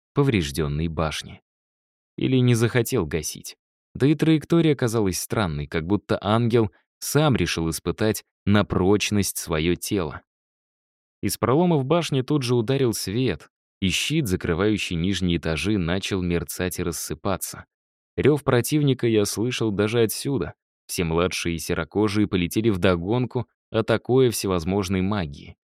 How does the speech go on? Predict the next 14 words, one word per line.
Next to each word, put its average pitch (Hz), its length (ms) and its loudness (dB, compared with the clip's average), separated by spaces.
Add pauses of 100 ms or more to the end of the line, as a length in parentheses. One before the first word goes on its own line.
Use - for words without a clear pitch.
(320)
Босс 143 280 0
оклемался 160 580 0
и - 20 2
тоже 131 300 0
понёсся 78 480 -4
к 73 80 -10
башне, 78 400 -4
снося 78 420 -4
надстройку 104 720 0 (260)
чудовищными 78 760 -2
ударами. 80 580 -4 (680)
Вмешаться, 98 680 -2
что - 240 -8
ли? 85 140 -10